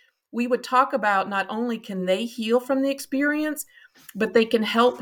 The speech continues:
heal the youth as well, so they, they don't, you know,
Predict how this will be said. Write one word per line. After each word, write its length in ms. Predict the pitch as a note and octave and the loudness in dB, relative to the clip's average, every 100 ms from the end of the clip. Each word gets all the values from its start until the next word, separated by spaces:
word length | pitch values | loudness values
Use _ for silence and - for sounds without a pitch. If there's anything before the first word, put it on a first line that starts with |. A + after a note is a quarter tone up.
| - | -6
heal 320 | A#3 A#3 A#3+ | 2 4 4
the 180 | A3 F#3+ | 2 -2
youth 880 | F#3 F#3 F#3+ D#4+ - - - - - _ _ - | -4 -2 0 -2 -4 -12 -20 -20 -20 _ _ -4
as 200 | G#3 G3+ | -4 2
well, 420 | G#3 A3 C#4 E4 | 6 6 6 4
so 200 | - A3+ | 0 0
they, 240 | A3+ G3 F#3+ - | 2 -2 -4 -2
they 260 | G3 F#3 F#3 | -2 -2 0
don't, 460 | G#3+ G#3+ A3 - - - - _ _ - _ _ _ - | 2 2 -2 -6 -12 -12 -20 _ _ -20 _ _ _ -4
you 140 | G#3+ | 2
know, 360 | F#3+ F3 F3 | 6 6 4